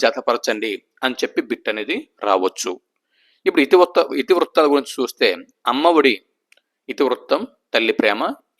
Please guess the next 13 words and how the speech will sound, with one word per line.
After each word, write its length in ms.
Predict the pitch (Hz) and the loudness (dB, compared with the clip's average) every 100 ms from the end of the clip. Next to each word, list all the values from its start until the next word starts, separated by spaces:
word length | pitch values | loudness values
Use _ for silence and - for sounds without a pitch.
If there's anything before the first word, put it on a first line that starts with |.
| 127 | -6
ఈజీగా 340 | 131 143 143 131 | -2 0 0 -2
మనకు 160 | 120 123 | -4 -10
గుర్తు-, 160 | 127 131 | -14 -6
అంటే 180 | 135 104 110 _ _ _ _ _ - | -4 -2 -4 _ _ _ _ _ -2
పెద్దగా 300 | 127 147 151 | 0 2 2
దీని 140 | 135 127 | 0 -4
గురించి 260 | 127 - 165 294 _ _ _ _ _ _ _ - | -6 -8 -8 -8 _ _ _ _ _ _ _ -8
శ్రమించాల్సిన 600 | 131 127 135 127 120 110 107 | -2 0 0 -2 -4 -6 -8
పని 120 | 104 | -4
లేదు. 180 | 104 135 240 _ _ _ - 117 | -2 -2 -4 _ _ _ -4 -2
అమ్మఒడి 480 | 139 165 151 135 104 - _ | 0 2 4 4 0 -6 _
తల్లి 220 | 117 117 113 | -4 -2 0
ప్రేమ. 220 | 113 107 | 0 0